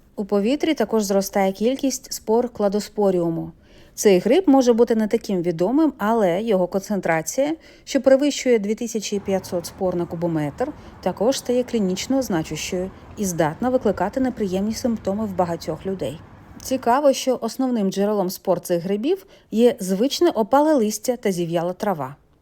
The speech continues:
Прохолодна та волога осіння погода створює ідеальні умови для їх розмноження,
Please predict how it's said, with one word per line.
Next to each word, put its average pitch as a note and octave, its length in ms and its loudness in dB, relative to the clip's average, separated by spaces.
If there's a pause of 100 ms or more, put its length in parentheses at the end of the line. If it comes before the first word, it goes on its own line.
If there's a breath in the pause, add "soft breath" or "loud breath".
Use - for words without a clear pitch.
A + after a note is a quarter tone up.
(360 loud breath)
Прохолодна A3+ 640 4
та F#3+ 180 4
волога G#3 340 2
осіння D4 380 4
погода F#3+ 560 -2 (200 soft breath)
створює A3+ 460 2
ідеальні F#3+ 520 2
умови G3+ 300 2
для G3 140 0
їх A3 180 -2
розмноження, F3 760 -4